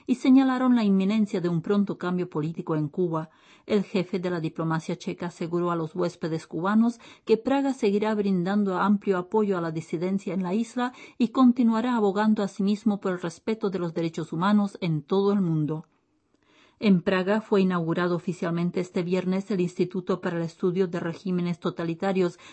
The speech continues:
que se ocupará de un análisis detallado del periodo de la ocupación nazi de Checoslovaquia y de la era comunista en el país. El instituto custodiará, por ejemplo, los documentos relativos al trabajo de la Policía Secreta Comunista, S T B.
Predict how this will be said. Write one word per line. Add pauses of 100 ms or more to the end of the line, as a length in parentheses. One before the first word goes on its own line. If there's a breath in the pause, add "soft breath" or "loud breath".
(100)
que
se
ocupará
de
un
análisis
detallado
del
periodo
de
la
ocupación
nazi
de
Checoslovaquia (260 loud breath)
y
de
la
era
comunista
en
el
país. (400 loud breath)
El
instituto
custodiará,
por
ejemplo,
los
documentos
relativos
al
trabajo
de
la
Policía
Secreta
Comunista,
S
T
B.